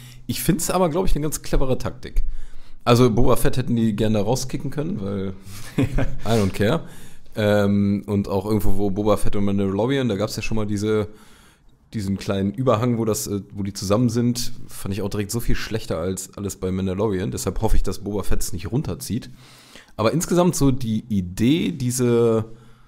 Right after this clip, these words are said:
Speaker 1: ja, dieses Star Wars-Universum dann auch so ein bisschen zusammenzuführen, finde ich schon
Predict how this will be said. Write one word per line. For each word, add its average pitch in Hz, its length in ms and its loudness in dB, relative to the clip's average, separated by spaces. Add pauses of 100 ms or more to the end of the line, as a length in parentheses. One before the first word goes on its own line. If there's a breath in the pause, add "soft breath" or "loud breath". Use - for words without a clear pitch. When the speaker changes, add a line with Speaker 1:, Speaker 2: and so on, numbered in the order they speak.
(200 soft breath)
Speaker 1:
ja, 104 100 2
dieses 101 240 0
Star 117 240 2
Wars-Universum 117 600 4
dann 110 120 0
auch 107 100 -4
so - 80 -6
ein 107 60 -2
bisschen 147 200 -2
zusammenzuführen, 147 640 -6
finde 127 220 -2
ich - 140 -4
schon 80 320 -8